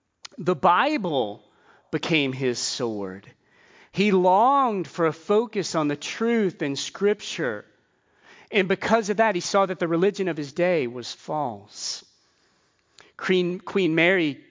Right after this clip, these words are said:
demanded that he recant, and he would not.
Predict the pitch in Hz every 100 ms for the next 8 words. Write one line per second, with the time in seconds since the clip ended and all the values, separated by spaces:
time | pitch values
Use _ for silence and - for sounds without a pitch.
0 | _ - 139 139 160 175 165 170 170 175
1 | - 208 202 139 139 117 - 175 147 127
2 | 127 139 143 110 - - -